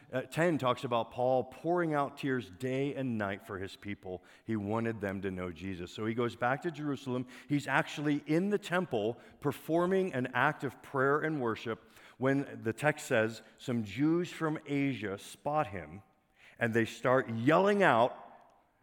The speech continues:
false accusations. It causes a huge ruckus, and the Roman guard has to sweep in and basically rescue Paul and get him out of that situation. Uh,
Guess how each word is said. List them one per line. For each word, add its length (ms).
false 480
accusations. 880
It 100
causes 480
a 80
huge 600
ruckus, 580
and 500
the 100
Roman 380
guard 300
has 180
to 140
sweep 480
in 400
and 220
basically 600
rescue 600
Paul 480
and 200
get 180
him 180
out 320
of 140
that 220
situation. 840
Uh, 240